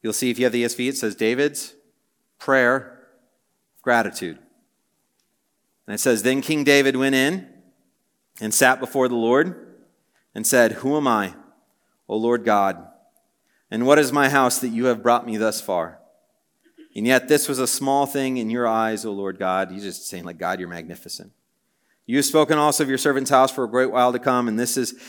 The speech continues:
instruction for mankind, O Lord God, and what more can David say to you? For you know your servant, O Lord God."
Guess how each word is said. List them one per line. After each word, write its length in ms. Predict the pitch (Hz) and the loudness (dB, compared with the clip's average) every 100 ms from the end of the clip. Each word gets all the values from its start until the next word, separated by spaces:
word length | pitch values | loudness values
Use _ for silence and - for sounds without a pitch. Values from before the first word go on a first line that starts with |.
| - | -18
instruction 400 | 117 156 143 147 | -2 2 2 0
for 80 | 131 | -4
mankind, 500 | 131 127 123 127 120 | -2 -2 0 0 0
O 100 | 131 | 2
Lord 280 | 147 139 127 | 2 2 4
God, 340 | 127 123 123 | 6 6 6
and 180 | 123 113 | 2 0
what 180 | 120 143 | -2 0
more 200 | 127 135 | 0 0
can 160 | 131 117 | 0 0
David 320 | 123 123 110 | 0 0 0
say 220 | 143 143 | 0 2
to 60 | 117 | 0
you? 260 | 104 98 - - | -2 -6 -12 -4
For 100 | 131 | 2
you 180 | 139 156 | 2 2
know 200 | 165 156 | 6 6
your 180 | 170 139 | 8 6
servant, 480 | - 139 117 117 - | 4 2 2 0 -4
O 80 | 123 | -4
Lord 260 | 117 120 | 0 0
God." 440 | 110 110 107 107 | 2 2 2 0